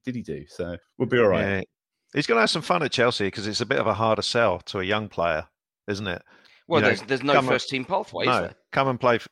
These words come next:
Speaker 2: come and play for Chelsea. You'll be shipped off to Vitesse Arnhem on loan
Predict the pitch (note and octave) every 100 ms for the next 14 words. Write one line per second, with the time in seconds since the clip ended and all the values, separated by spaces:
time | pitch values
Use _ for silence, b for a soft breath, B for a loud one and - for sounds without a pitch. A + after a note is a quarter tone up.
0 | - D3 C#3+ B2+ B2 A2+ G#2 G#2+ F#2 F2
1 | G#2+ G2+ G2+ F#2+ G#2+ - B2 - A2+ -
2 | F#2+ G#2+ G2 F#2+ G#2 F#2+ F#2 F#2 F2+ F2+
3 | F2+ F#2+